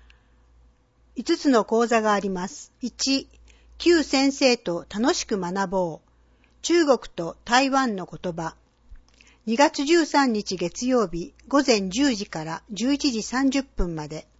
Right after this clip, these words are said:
内容は中国語を紹介し、単語や文法などを学びます。講師は旧整備さん。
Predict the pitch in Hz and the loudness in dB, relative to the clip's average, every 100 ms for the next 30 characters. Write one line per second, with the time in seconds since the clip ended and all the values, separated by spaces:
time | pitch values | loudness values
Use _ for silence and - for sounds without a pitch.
0 | _ _ _ _ _ _ _ _ 226 262 | _ _ _ _ _ _ _ _ 4 4
1 | 262 269 254 247 240 - - 285 311 320 | 6 4 4 4 2 0 -6 0 2 2
2 | 311 294 302 294 285 277 269 247 240 - | 0 2 2 2 2 2 2 0 0 -6
3 | 226 233 - - - _ _ 262 269 262 | -8 -8 -10 -20 -20 _ _ 2 2 2
4 | 247 233 220 208 262 277 302 294 285 254 | 4 4 2 2 2 2 4 4 4 2
5 | 214 180 165 175 175 175 165 175 - - | 0 -2 -6 -8 -8 -10 -10 -12 -18 -20
6 | _ _ _ _ - - - - - 311 | _ _ _ _ -20 -20 -20 -6 2 2
7 | 262 220 185 180 - - 294 262 - 294 | 2 -2 -4 -6 -12 0 0 0 0 2
8 | 254 185 - 160 156 | 2 -2 -8 -8 -10